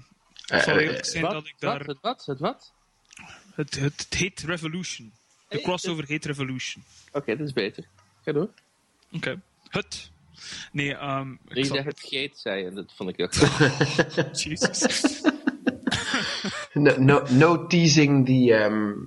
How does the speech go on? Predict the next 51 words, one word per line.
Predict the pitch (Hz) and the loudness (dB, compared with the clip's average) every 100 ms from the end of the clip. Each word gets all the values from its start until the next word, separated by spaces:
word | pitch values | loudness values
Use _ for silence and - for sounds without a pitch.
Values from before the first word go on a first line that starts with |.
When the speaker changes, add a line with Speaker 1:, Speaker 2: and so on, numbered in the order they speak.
| - - | -10 0
Speaker 2:
the, | 110 - | 2 4
the | 107 101 98 98 | 4 4 4 4
dimwit. | 117 107 92 90 - - | 2 2 0 -2 -6 -10
Come | - 101 | 0 2
on. | 95 92 - | 2 -2 -14
Speaker 1:
Ja, | - 127 | -18 -14
ja. | - 135 135 | -6 -4 -4
Ik | - - - - | -6 -14 -12 -6
zal | 160 | -2
eerlijk | 170 185 | -2 -4
zijn | - 180 | -8 -10
dat | 170 | -8
ik | 160 - 151 | -10 -10 -12
momenteel | 151 151 151 147 | -8 -6 -6 -6
geen | 131 135 135 | -6 -4 -2
één | 170 180 | -2 -2
van | 180 | -2
die | 175 170 | 0 0
reeksen | 170 - - 160 | 0 -2 -4 -4
lees. | 156 156 170 - | 0 0 0 -2
Speaker 2:
Heb | - - | -2 -2
je | 123 | 2
daar | 113 | 2
al | 117 107 | 4 4
ooit | 143 160 | 2 2
iets | 180 - | -2 -2
van | 165 | 0
gelezen? | 170 175 190 202 - - _ _ _ _ _ _ _ - - | 0 0 0 -4 -10 -20 _ _ _ _ _ _ _ -20 -10
Speaker 1:
Goh, | - - - - _ _ | -8 -8 -10 -16 _ _
ik, | - - 131 | -16 -16 -8
ik | - 135 | -4 -4
denk | 151 196 - | -4 -8 -10
G | 151 | -4
I | 156 | -4
Joe | 147 151 143 | -2 -4 -4
Cobra. | - 151 160 185 - | -4 -2 -2 -4 -4
Speaker 2:
Hmm. | 90 87 78 - - | -4 -2 -4 -10 -14
Speaker 1:
Die | - | -6
eerste | 165 170 - 165 | -4 -4 -2 2
Speaker 2:
Je | 160 | 2
Speaker 1:
volume. | 151 127 143 | 2 4 4
Speaker 2:
weet | 131 | 4
het | 139 | 4
niet | 143 131 | 4 6
meer | 127 127 | 6 2
of | - | 0
je | 127 | 0
die | 113 | 2
gelezen | 113 117 - 214 | 4 4 4 4
hebt. | - - - | 2 0 -2
<laughs> | - | -2